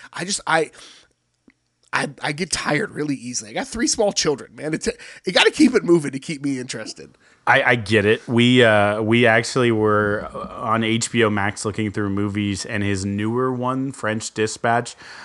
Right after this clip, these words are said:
Speaker 2: um, came up as, like, suggested, and we watched the trailer, and I was like, "I don't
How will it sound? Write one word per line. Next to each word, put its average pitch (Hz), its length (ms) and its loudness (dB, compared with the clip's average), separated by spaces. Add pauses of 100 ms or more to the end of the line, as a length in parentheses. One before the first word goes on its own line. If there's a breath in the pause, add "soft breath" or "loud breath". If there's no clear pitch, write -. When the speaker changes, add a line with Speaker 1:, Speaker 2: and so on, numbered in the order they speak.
(160 loud breath)
Speaker 2:
um, 110 340 4
came 127 300 4
up 123 180 4
as, 110 100 0
like, 113 140 0
suggested, 107 720 0
and 107 160 -4
we 104 100 0
watched 107 360 2
the 107 60 -2
trailer, 113 540 2 (380 loud breath)
and 110 140 2
I - 20 6
was 110 140 2
like, 113 180 -2
"I 120 140 4
don't 117 260 4